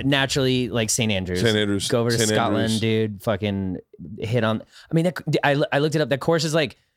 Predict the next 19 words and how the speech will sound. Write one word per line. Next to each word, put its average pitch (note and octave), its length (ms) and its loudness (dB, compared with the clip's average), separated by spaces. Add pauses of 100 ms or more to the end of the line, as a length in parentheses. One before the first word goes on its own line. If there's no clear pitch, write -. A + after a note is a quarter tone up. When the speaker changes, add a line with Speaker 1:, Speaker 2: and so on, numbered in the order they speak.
(240)
Speaker 1:
that C#3+ 160 2
course G3 300 2
is E3 120 0
from, D#3 220 2
like, C3+ 240 0
the C3 100 2
seventeen B2+ 680 0
hundreds. F#2+ 800 -2
Speaker 2:
By A2 100 2
the G#2+ 60 2
way, G#2 80 0
I've G2 120 -12
played G#2 220 -4
that G2 160 -6
course G2+ 380 -4 (1200)
probably G#2+ 520 0
a F#2 60 -2
thousand A#2+ 560 -2
times C#3+ 480 -4